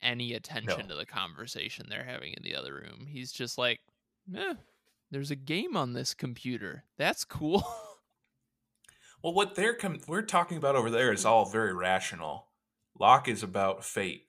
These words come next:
Speaker 2: and this computer game, once again, a computer is his fate, right? <laughs> This is, this is it.
Speaker 1: Ah.
Speaker 2: That last computer wasn't good, but this one, this is it right here,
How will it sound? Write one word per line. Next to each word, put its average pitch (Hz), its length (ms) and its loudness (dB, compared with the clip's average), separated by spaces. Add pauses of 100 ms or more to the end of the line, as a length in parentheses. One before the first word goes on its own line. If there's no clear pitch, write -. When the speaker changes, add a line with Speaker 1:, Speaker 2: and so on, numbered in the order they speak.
Speaker 2:
and 92 160 -10
this 113 160 -2
computer 110 520 -2
game, 85 500 -6
once 127 180 0
again, 113 360 -2
a 120 100 -2
computer 104 580 0
is 92 220 -6
his 87 180 -8
fate, 92 420 -2 (220)
right? - 360 -4
<laughs> - 1200 -8
This - 220 0
is, 98 100 -6
this 143 520 6
is 165 100 8
it. 165 60 8
Speaker 1:
Ah. 165 280 6
Speaker 2:
That 139 160 8
last 165 380 12
computer 123 680 0 (640)
wasn't 113 340 2
good, 95 420 2 (300)
but 98 240 -8
this 147 300 4
one, 95 240 -4 (160)
this 113 280 2
is 95 140 -8
it 90 240 -6 (640)
right 87 180 -4
here, 82 280 -8